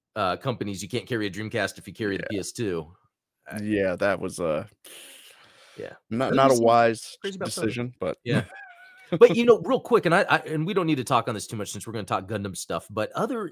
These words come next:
Speaker 1: interesting video game news has to do with what, and I guess I could relate this to sometimes fan bases online in general, but, like, that Xbox news where there was just word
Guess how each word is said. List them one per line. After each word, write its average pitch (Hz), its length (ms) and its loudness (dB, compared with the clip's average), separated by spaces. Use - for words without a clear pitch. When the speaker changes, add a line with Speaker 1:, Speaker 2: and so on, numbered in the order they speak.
Speaker 1:
interesting 156 460 -4
video 135 220 -2
game 107 220 -4
news 101 220 -6
has 117 260 -4
to 110 80 -20
do 117 180 -8
with 110 380 -4
what, 190 300 4
and 233 140 6
I 214 100 6
guess 233 220 0
I 214 60 0
could 160 140 -6
relate 139 340 0
this - 220 -6
to 113 520 -6
sometimes 107 480 -8
fan 101 240 -6
bases 98 320 -6
online 95 300 -4
in 85 100 -8
general, 95 360 -6
but, 82 180 -8
like, 95 220 -6
that 95 160 -2
Xbox 90 520 -4
news 57 320 -16
where 90 320 -4
there 127 120 0
was 120 240 -4
just 123 340 -4
word 175 720 4